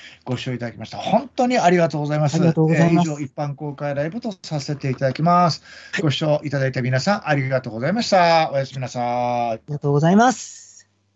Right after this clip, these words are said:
Speaker 1: はい、えー、それでは、えー、メンバーレベルツー、えー、限定ライブに移らせていただきました。じゃあ、十三番いきます。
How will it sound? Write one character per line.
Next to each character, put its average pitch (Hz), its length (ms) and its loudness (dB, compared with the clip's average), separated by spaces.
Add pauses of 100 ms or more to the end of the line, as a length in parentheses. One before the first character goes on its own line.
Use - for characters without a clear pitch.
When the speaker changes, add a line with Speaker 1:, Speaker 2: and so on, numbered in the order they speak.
(380)
Speaker 1:
は 220 160 2
い、 233 140 -8
え 196 220 -2
ー、 180 40 -6
そ 202 140 -10
れ 202 100 -10
で 196 60 -8
は、 147 420 -2
え 131 500 0
ー、 135 40 -8
メ 143 140 0
ン 139 100 0
バ 110 120 0
ー - 20 0
レ 135 100 2
ベ 196 100 2
ル 196 100 0
ツ - 200 -8
ー、 147 240 -2 (280)
え 117 420 -12 (120)
ー、 170 80 -12 (140)
限 135 180 0
定 147 140 0
ラ 139 120 4
イ 135 40 4
ブ 131 100 0
に 180 100 4
移 135 300 -4
ら 117 140 -2
せ 135 160 -4
て 185 160 0
い 151 40 -2
た 143 100 0
だ 117 100 0
き 120 80 -8
ま 110 100 -2
し 104 60 -6
た。 107 160 -2
じ 110 80 -2
ゃ 107 40 2
あ、 104 40 -2
十 156 180 2
三 240 220 2
番 160 100 6
い 131 40 0
き 135 100 -2
ま 127 140 0
す。 - 160 -12